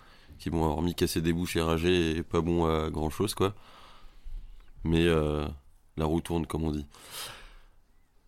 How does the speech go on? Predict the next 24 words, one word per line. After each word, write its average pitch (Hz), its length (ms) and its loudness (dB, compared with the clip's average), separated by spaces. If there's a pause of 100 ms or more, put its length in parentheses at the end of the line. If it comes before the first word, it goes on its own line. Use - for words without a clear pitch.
(220)
Là, 110 160 8
c'était 135 240 6
quatre-vingt-quatorze. 95 800 2
Quatre-vingt-quinze, 104 840 2
on 90 60 -2
continue 98 360 2
toujours 95 240 2
dans 90 120 4
la 87 80 4
lancée. 85 600 0
Il 85 120 -2
y 90 40 4
a, 90 300 4
euh, 78 280 0
des 80 160 0
mecs 110 160 4
qui - 100 -10
travaillaient 92 640 4 (100)
avec 82 480 -2
aussi, 82 460 -4
euh, 80 160 -4 (240)
docteur 85 300 0
Dre, 78 120 0
euh, 82 380 2